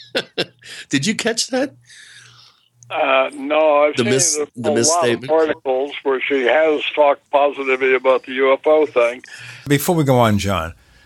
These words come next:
Speaker 3: I maintain it's not ignorance. She just misspoke. But let's go on.
Speaker 2: No, my point, because as you know, in my book on U F Os, I talked about political, uh, you know, holding congressional hearings.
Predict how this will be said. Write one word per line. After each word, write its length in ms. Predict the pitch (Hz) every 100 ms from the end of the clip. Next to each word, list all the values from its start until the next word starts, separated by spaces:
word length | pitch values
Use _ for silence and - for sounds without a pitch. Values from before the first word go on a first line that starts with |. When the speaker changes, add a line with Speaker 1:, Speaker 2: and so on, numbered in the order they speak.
| _
Speaker 3:
I 180 | 120 135
maintain 800 | 147 143 139 - 135 123 117 101 - _ _ _ -
it's 200 | 135 -
not 160 | 131 127
ignorance. 460 | 123 117 110 113
She 240 | - 180 156
just 340 | 120 113 -
misspoke. 480 | 101 - - 87 - -
But 120 | 139
let's 240 | 147 143 -
go 160 | 110
on. 340 | 82 82 135 143 _ _ _ _ _ _ _ _ 147
Speaker 2:
No, 180 | 151
my 160 | 120 127 -
point, 360 | - 220 156 - - 135
because 420 | 139 151 135 120 - 139
as 140 | 127
you 60 | 139
know, 240 | 147 139
in 300 | 131 127 127
my 220 | 127 127 120 -
book 220 | 151 - 143
on 440 | 131 127 123 123 -
U 200 | 143 135
F 140 | 123
Os, 320 | 185 185 131 127
I 120 | 123
talked 340 | 120 139 127 131
about 380 | 127 131 127 - -
political, 720 | 139 131 131 123 131 123 117 - -
uh, 260 | 123 123 113
you 120 | 127
know, 220 | 120 120
holding 420 | 139 135 127 123
congressional 560 | - 123 127 127 - 120
hearings. 540 | 160 190 139 104 85